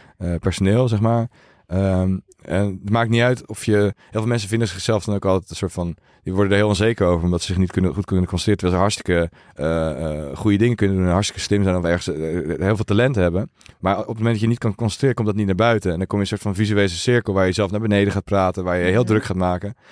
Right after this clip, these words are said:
Speaker 1: En ik merk dat het eerste wat je moet doen, is gewoon stoppen met jezelf, eh, assessen. Dus je moet niet, terwijl je ergens mee bezig bent, al denken van, is het wel goed genoeg of niet? Want dan,
Speaker 2: Mhm.
Speaker 1: dan ben je al iets anders aan het doen en dan stop je ermee. Je moet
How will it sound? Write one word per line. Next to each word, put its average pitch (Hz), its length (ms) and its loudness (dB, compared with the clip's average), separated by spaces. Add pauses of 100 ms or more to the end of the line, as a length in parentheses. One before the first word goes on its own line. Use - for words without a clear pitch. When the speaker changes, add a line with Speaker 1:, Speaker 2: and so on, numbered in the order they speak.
Speaker 1:
En 85 80 -6
ik 95 60 0
merk 107 200 0
dat 101 140 -8 (420)
het - 120 -16
eerste 147 220 2
wat 135 80 0
je 131 60 2
moet 117 120 2
doen, 143 220 2
is 117 140 -4
gewoon 107 380 2 (460)
stoppen 127 400 -2
met 104 260 0
jezelf, 101 600 0
eh, 85 240 -2 (160)
assessen. 107 500 0
Dus 98 160 0
je 98 100 2
moet 101 120 4
niet, 127 160 2
terwijl 104 220 2
je 98 60 2
ergens 98 200 0
mee 104 100 2
bezig 104 100 2
bent, 95 140 -2
al 98 100 -2
denken 101 220 0
van, 85 100 -8
is 95 120 -2
het 95 120 -8
wel 95 120 2
goed - 180 -2
genoeg 127 280 0
of - 100 -6
niet? 113 120 2
Want 107 120 -2
dan, 104 100 0
Speaker 2:
Mhm. - 140 -6
Speaker 1:
dan 110 140 -2
ben 120 100 2
je 123 60 4
al 117 80 4
iets 113 120 -2
anders 131 240 0
aan 143 80 0
het 131 80 -4
doen 139 120 -2
en 117 60 -6
dan 101 100 -2
stop - 240 -4
je 107 80 -4
ermee. 87 320 -4 (540)
Je 104 100 -2
moet 120 220 -2